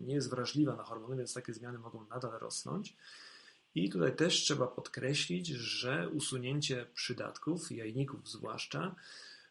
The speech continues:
może też, e, doprowadzić do wielu innych dolegliwości, jak na przykład, e,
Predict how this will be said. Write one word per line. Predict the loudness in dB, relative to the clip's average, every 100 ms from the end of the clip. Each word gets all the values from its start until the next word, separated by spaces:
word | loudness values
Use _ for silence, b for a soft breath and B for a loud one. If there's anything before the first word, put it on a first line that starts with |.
| -4
może | 2 4 4 2
też, | 2 2 4 4
e, | 4 2 2 2
doprowadzić | 0 0 6 6 6 2
do | 2
wielu | 2 0 -2 -6 _
innych | 2 4 4 0 -4
dolegliwości, | -2 -2 -4 -6 -4 -4 -6 -8 -2
jak | -2 -2
na | -6
przykład, | -4 -6 -4 -6 -6 -8 -8
e, | -6 -8